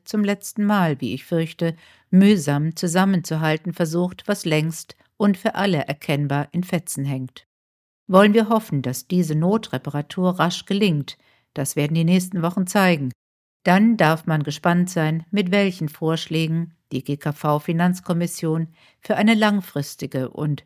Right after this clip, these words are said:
strukturorientierte Systemreform um die Ecke kommt.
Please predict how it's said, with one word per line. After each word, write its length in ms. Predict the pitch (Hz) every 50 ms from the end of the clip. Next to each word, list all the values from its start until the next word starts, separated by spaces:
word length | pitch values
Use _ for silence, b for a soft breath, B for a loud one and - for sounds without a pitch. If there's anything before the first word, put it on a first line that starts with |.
| _ _
strukturorientierte 1300 | - - - 160 160 - - - 226 226 190 82 127 151 156 151 151 151 151 - 175 165 170 170 175
Systemreform 960 | - 190 185 - - - 208 202 185 180 180 180 - - 170 156 156 160 -
um 160 | - 160 175
die 160 | 175 214 - -
Ecke 200 | 156 - 139 131
kommt. 440 | - - 143 127 127 127 - -